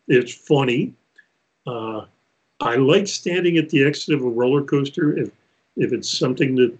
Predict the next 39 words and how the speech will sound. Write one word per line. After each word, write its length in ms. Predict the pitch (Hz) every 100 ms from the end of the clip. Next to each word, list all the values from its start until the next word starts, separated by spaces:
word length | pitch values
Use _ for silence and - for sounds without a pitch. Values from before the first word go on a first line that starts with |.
| -
uh, 180 | 117 113
we're 220 | 110 120
involved 400 | 110 117 123 120
in, 120 | 131
a 120 | 120 110
new 220 | 117 127
project, 540 | - 120 123 180 - _ _ _ -
or 120 | 226
even 200 | 247 233
the 100 | 220
old 240 | 190 262 175
ones. 280 | 113 98 113 -
Um, 300 | 180 127 139 -
Knoebels 600 | 160 156 208 294 131 107
is 160 | 110 117
a 40 |
great 300 | 104 143 285
one. 260 | 127 117 107
We 160 | 123
go 180 | 127 131
up 140 | 160 -
there, 300 | 156 143 143 _ _ _ _ _ _ -
uh, 60 | 135
once 320 | 127 147 160
a 40 |
year 220 | 156 160 165
or 60 |
so, 420 | - 165 151 160
and 80 | 151
Janine 400 | - 120 131 120
goes 220 | 113 107
up 160 | 120 113
a 40 |
lot 240 | 110 110 101
more, 240 | 110 104
her 160 | 117 113
and 80 | 101
her 160 | 101
husband. 320 | 107 98 95